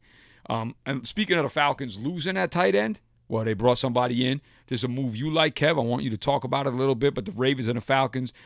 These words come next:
agree to terms on a trade that sends tight end Hayden Hurst and a twenty twenty fourth round pick to Atlanta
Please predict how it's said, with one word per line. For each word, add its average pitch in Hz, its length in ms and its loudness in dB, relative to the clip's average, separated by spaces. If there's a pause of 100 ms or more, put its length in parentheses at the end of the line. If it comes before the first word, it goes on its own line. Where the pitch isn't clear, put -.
(140)
agree 117 260 0
to 120 80 0
terms 131 300 0
on 120 100 0
a 113 60 -2
trade 135 400 0 (260)
that 117 160 -4
sends 120 240 -2
tight 135 220 2
end 127 140 0
Hayden 131 280 0
Hurst 151 400 0 (320)
and 151 360 2 (100)
a 123 80 -2
twenty 135 360 -2
twenty 131 320 -2
fourth 131 360 -2
round 127 200 -4
pick 131 280 -4 (320)
to 196 160 4
Atlanta 135 520 0